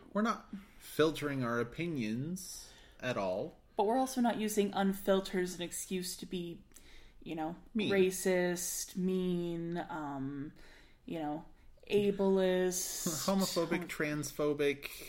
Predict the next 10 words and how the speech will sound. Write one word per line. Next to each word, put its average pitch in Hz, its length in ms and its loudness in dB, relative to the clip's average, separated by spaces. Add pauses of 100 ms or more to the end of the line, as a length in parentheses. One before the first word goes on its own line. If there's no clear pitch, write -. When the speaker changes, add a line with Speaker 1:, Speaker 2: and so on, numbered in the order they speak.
(140)
Speaker 2:
Yeah. - 220 -4
Speaker 1:
uh, 131 340 0 (1900)
Speaker 2:
Any 185 340 2
of - 160 -12
that. - 360 -10
Speaker 1:
Any 156 220 0
Speaker 2:
Like, - 80 -14
Speaker 1:
of - 60 -18
that. - 180 -10 (1300)
Speaker 2:
'cause 175 420 -2